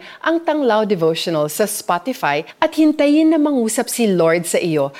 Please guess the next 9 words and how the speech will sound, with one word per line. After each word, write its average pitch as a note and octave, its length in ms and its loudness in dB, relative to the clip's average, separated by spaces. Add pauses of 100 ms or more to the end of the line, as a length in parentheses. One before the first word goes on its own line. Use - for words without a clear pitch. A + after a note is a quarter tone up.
(120)
sa D#4 160 -4
pamamagitan B3+ 720 0
ng A#3 80 2
mga G#3+ 240 0
salitang D#3+ 560 0
mababasa F3+ 880 -2 (240)
at E4+ 160 -2
mapakikinggan G#3+ 880 -2
mo. C#3+ 320 -2